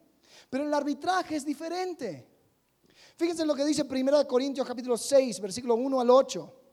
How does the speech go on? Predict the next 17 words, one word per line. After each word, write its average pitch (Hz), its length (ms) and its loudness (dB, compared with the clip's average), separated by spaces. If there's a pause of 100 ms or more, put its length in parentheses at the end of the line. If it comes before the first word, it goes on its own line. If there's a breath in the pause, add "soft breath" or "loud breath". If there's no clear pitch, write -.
(1040)
Dice, 247 340 0 (720 loud breath)
"¿Osa 339 440 0
alguno 254 500 2
de 254 100 8
vosotros, 233 640 2
cuando 220 280 0
tiene 302 500 -2
algo 311 440 4
contra 240 340 0
otro, 294 400 6
ir 294 160 4
a 233 100 2
juicio 311 540 0
delante 254 360 2
de 240 80 4
los 226 200 -2
injustos 220 640 -4